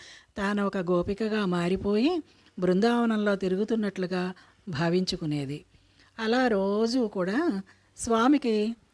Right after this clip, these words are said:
తయారు చేయబడిన పూమాల తాను ధరించి స్వామికి అర్పిస్తూ ఉండేది.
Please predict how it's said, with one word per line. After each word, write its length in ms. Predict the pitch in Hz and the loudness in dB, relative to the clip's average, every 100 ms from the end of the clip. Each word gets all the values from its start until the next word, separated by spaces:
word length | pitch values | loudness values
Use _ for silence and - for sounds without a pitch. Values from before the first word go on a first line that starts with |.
| _ - | _ -2
తయారు 440 | 240 233 240 226 | 4 4 4 4
చేయబడిన 360 | 220 208 202 196 | 2 2 2 0
పూమాల 540 | 196 202 226 233 214 | 0 2 2 2 0
తాను 320 | 208 196 190 175 | 0 0 0 -2
ధరించి 680 | 143 170 185 185 320 370 - - - _ | 0 0 0 0 -2 -2 -8 -20 -20 _
స్వామికి 440 | - 294 247 240 220 | 0 2 4 2 0
అర్పిస్తూ 520 | 190 - 165 - 214 | -4 -4 -4 -2 0
ఉండేది. 480 | 285 170 147 135 | 2 2 -2 -8